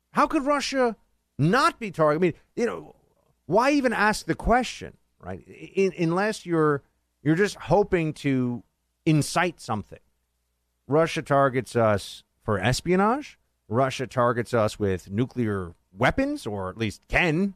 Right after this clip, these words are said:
right? I mean, w-, when you look at what's going on, and when you look at Russian provocations and security interests and everything else, yeah,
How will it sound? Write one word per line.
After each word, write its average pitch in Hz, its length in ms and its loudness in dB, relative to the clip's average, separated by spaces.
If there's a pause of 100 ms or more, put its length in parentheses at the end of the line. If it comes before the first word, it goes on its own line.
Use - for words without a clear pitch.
right? 156 260 4
I 214 40 4
mean, 196 220 2 (640)
w-, 190 300 -4
when 220 180 2
you 208 140 2
look 269 280 0
at 208 120 2
what's 175 240 0
going 151 340 0
on, 180 440 -2 (720)
and 156 180 -2
when 170 140 -2
you 160 120 -2
look 196 220 -2
at 147 220 2 (1120)
Russian 135 720 -2 (960)
provocations 156 920 -2
and 90 100 -20
security 175 440 0
interests 156 300 -8
and 151 60 -8
everything 147 240 -4
else, 143 220 -2 (600)
yeah, 247 280 -2